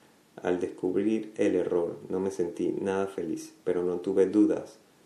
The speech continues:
sobre el camino a seguir. Yo había firmado un compromiso,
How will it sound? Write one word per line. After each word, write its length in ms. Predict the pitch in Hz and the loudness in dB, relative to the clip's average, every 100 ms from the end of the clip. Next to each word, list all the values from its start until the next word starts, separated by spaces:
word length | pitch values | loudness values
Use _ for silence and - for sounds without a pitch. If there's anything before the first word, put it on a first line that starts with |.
| _ _ | _ _
sobre 320 | - 95 90 85 | -2 0 2 2
el 60 | |
camino 380 | - 85 85 87 | 0 -2 0 -2
a 60 | 87 | -2
seguir. 420 | 87 82 78 - - - _ _ - | -6 -6 -6 -10 -20 -20 _ _ 4
Yo 340 | 107 110 107 | 10 10 10
había 300 | 104 90 95 | 4 4 4
firmado 420 | 92 95 87 87 | 4 0 2 2
un 80 | 92 | 2
compromiso, 680 | 92 92 87 80 82 - - | 2 0 0 0 -2 -6 -12